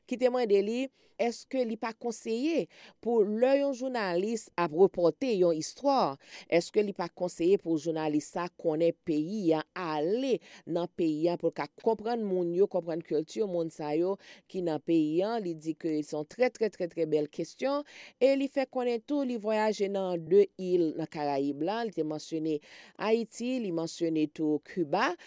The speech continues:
E la ale Ayiti de fwa. E sitou apre tranbleman de tè dix janvye ki te pase ya, li te ale an Ayiti pou te kouvri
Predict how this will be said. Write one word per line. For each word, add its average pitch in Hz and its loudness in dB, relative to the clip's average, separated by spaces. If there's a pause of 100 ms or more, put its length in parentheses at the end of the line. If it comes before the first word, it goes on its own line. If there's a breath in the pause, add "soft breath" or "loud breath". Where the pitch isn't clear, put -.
(260 loud breath)
E 180 6
la 170 2
ale 175 2
Ayiti 175 0
de 147 4
fwa. 202 0 (280 soft breath)
E 165 -2
sitou 170 -2
apre 220 0
tranbleman 196 0
de 170 2
tè 170 -2 (100)
dix 156 -4
janvye 151 -2
ki 151 -8
te 139 -4
pase 143 -8
ya, 247 0
li 220 -4
te - -10
ale 151 -4
an 143 -4
Ayiti 147 -4
pou 160 -8
te 165 -6
kouvri 160 -4